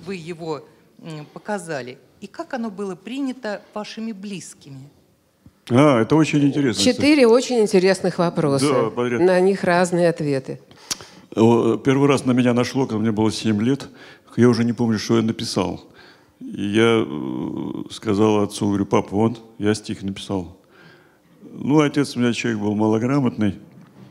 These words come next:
Speaker 2: Э, слышал, что бывает, там стихи пишут. Он говорит: "Не может быть, я тебе не верю". Я говорю: "Ну как же, я обиделся". Я говорю: "Вот я написал".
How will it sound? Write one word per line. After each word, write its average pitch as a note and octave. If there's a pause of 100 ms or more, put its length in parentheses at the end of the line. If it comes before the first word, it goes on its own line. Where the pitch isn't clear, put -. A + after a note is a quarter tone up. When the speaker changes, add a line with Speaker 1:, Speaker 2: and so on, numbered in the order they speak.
(600)
Speaker 2:
Э, C#3+
слышал, C3
что -
бывает, G2
там E2+
стихи F#2
пишут. F2 (1040)
Он G#2
говорит: G#2
"Не B2+
может A#2
быть, B2+
я A2
тебе A2
не G#2+
верю". F#2+ (1400)
Я G#2
говорю: G#2+
"Ну A#2+
как C3
же, G2
я G2+
обиделся". G2+
Я F#2+
говорю: F#2
"Вот G#2
я G2+
написал". G2